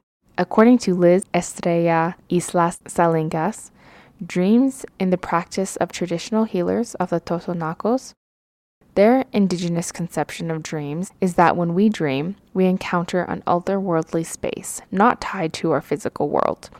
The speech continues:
where we can interact with other spirits. This concept is something my family believes in, and a belief I have been brought up with. I don't believe this happens every time I dream, just for some dreams.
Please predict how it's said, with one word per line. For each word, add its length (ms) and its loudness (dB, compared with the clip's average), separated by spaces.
where 160 8
we 140 4
can 140 -2
interact 600 0
with 160 -2
other 200 -2
spirits. 600 -4
This 220 4
concept 640 -2
is 440 2
something 480 -2
my 180 -2
family 360 -4
believes 460 -8
in, 260 -4
and 140 4
a 60 6
belief 380 6
I 120 4
have 260 -2
been 200 -2
brought 200 -2
up 180 -4
with. 240 -8
I 120 4
don't 260 6
believe 360 4
this 160 -2
happens 460 -2
every 200 0
time 260 -4
I 80 -2
dream, 340 -4
just 240 2
for 120 0
some 260 -2
dreams. 520 -8